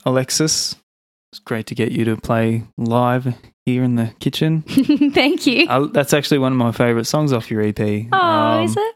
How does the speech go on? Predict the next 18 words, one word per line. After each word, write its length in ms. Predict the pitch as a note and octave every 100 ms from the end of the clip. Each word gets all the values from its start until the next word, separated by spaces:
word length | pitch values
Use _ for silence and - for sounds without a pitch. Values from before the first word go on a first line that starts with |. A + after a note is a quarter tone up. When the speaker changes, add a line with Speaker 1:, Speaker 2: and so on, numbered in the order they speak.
| -
Speaker 1:
I 60 |
remember 320 | A2 A2 A2+ G#2+
that 200 | G#2+ -
one 200 | A2 G#2+
very 280 | G#2+ G#2+
well. 280 | G#2+ G#2 A2
So, 160 | A#2 A#2+
Speaker 2:
Oh, 120 | A2+
I 320 | G#2 G3 F#3+ F#3+
love 140 | F3+
Speaker 1:
and 100 | B2+
Speaker 2:
it. 20 | D3+
Speaker 1:
no 180 | F#3
vocal 420 | D#3+ D3+ D#3 D#3+ C#3
warm-ups. 480 | B2+ A#2 A2 A2 -
What 140 | D3
the 60 | C3+
hell? 360 | B2 B2 A2